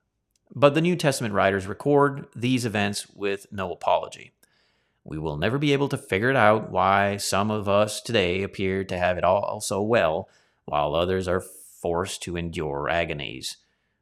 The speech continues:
We must simply have confidence that our Father is working a plan that he knows far better than we do. And we must wait for the, uh, clearer picture.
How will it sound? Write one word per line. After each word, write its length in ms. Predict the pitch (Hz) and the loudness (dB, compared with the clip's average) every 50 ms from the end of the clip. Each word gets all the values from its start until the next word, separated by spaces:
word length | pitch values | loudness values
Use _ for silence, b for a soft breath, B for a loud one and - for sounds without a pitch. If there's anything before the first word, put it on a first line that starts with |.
| _ | _
We 100 | - 113 | -4 -2
must 260 | 117 120 117 110 - - | -2 0 -2 -2 -2 -2
simply 340 | - 156 160 156 170 160 | -2 -2 -2 -2 -2 -2
have 380 | 139 135 131 139 147 131 - - | 0 0 0 -2 -2 -4 -8 -12
confidence 580 | - - - - 143 - 110 98 95 110 - - | -8 -6 -4 -4 -4 -2 -2 -4 -2 -4 -6 -2
that 140 | - 101 90 | 0 0 0
our 120 | 85 82 | 0 -2
Father 340 | - - 104 104 104 104 101 | 0 2 2 2 2 0 -2
is 100 | 101 95 | -4 -2
working 300 | 98 98 95 98 - 107 | -2 -2 -2 -2 -4 -6
a 40 | 101 | -6
plan 440 | - - 107 95 82 76 78 92 95 | -4 -2 -2 -2 -2 -2 -6 -4 -2
that 300 | 95 90 90 - - - | -2 -2 -2 -4 -6 -12
he 180 | - - 113 135 | -10 -6 -2 0
knows 400 | 151 131 117 120 143 143 143 - | 2 2 2 0 -2 -4 -6 -6
far 240 | - - - 117 | -4 -2 0 0
better 280 | 117 110 127 139 151 143 | 0 0 0 0 0 0
than 200 | 131 139 147 151 | -2 -2 -2 0
we 140 | 160 190 208 | 0 0 0
do. 160 | 139 101 - - _ _ _ _ _ _ _ _ _ _ _ _ _ _ _ - | 0 -2 -4 -6 _ _ _ _ _ _ _ _ _ _ _ _ _ _ _ -16
And 120 | - 73 | -14 -10
we 60 | 71 | -8
must 260 | 73 76 78 - - - | -6 -6 -6 -6 -4 -2
wait 280 | 92 110 117 117 - | -2 -2 -2 -4 -10
for 460 | - - - 113 110 110 110 110 110 | -16 -10 -6 -4 -2 -2 -2 -2 -4
the, 540 | 110 107 101 101 104 104 101 104 107 - - - | -4 -4 -4 -4 -4 -4 -6 -6 -8 -8 -8 -8
uh, 340 | 50 50 50 - - - | -8 -6 -6 -8 -8 -10
clearer 460 | - - - - 160 131 98 82 64 60 | -12 -12 -4 -2 0 0 0 -2 -6 -8
picture. 480 | - - 92 - - - - - - | -10 -12 -12 -12 -12 -14 -16 -16 -18